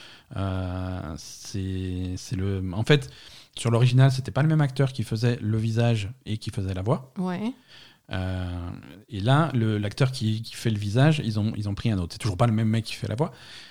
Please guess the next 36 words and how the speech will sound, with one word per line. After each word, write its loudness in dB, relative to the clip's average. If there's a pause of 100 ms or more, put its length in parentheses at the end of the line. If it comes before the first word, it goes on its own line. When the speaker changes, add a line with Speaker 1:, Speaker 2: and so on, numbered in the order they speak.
(200)
Speaker 1:
mais -2
ils 4
ont 6
dû 4
le 4
changer. -4 (100)
Alors, -2 (640)
offici- 0
Speaker 2:
Ah, 2
mais 2
c'est -4
ce -6
que -6
tu -6
m'as 2
montré. 0
Oui, 2
il 4
a 6
Speaker 1:
Ouais, 8
Speaker 2:
pas 10
la 10
même 6
gueule, 2
Speaker 1:
il 6
a 6
Speaker 2:
ouais. 4
Speaker 1:
pas 6
la 6
même 8
gueule, 10
euh, 6
Speaker 2:
Ouais. 4
Speaker 1:
il 6
a 8
une, 4